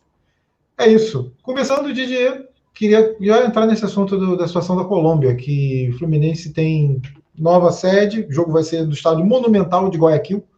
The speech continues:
campo do Barcelona de Guayaquil, e novo horário, de, das dezenove para as vinte e uma, né? Ou era dezoito, passou para vinte e uma, uma coisa assim.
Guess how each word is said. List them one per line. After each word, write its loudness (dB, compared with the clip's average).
campo -2
do 0
Barcelona 2
de 0
Guayaquil, 2
e 2
novo 6
horário, 6
de, 0
das 6
dezenove 4
para 0
as 2
vinte -2
e -2
uma, 2
né? -2
Ou 4
era 2
dezoito, -2
passou -6
para -6
vinte -4
e -6
uma, -2
uma -6
coisa -6
assim. -12